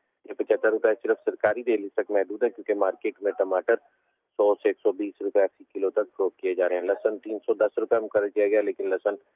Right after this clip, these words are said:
चार सौ रुपए फी किलो तक फरोख्त किया जा रहा है। इसी तरह अदरक की सरकारी रेट लिस्ट में कीमत तीन सौ बीस रुपए मुकर्रर की गई है, लेकिन मार्केट में अदरक चार सौ तीस रुपए फी किलो तक फरोख्त किया जा रहा है। लीमू देसी दस रुपए महंगा किया गया है, एक सौ तीस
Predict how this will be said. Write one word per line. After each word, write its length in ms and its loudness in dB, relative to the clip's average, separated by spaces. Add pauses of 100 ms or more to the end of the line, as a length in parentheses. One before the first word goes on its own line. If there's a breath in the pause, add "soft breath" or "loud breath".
(460)
चार 140 4
सौ 180 -4
रुपए 200 2
फी 180 -6
किलो 240 -2
तक 120 0
फरोख्त 340 -2
किया 160 2
जा 100 2
रहा 80 2
है। 60 2
इसी 160 -6
तरह 220 2
अदरक 260 0
की 240 -10 (580)
सरकारी 460 0
रेट 200 2
लिस्ट 200 -6
में 120 -2
कीमत 300 -4
तीन 220 -6
सौ 160 -12
बीस 260 -12
रुपए 200 2
मुकर्रर 300 -2
की 220 -12
गई 120 -10
है, 100 4
लेकिन 260 -4
मार्केट 480 -2
में 120 0
अदरक 240 -2
चार 300 0
सौ 160 0
तीस 300 -10
रुपए 240 0
फी 160 -12
किलो 260 -4
तक 120 0
फरोख्त 360 0
किया 140 2
जा 180 2
रहा 100 2
है। 260 -14 (500)
लीमू 240 -6
देसी 300 0
दस 240 4
रुपए 240 4
महंगा 320 2
किया 300 2
गया 160 4
है, 60 4
एक 220 -6
सौ 140 -6
तीस 240 -4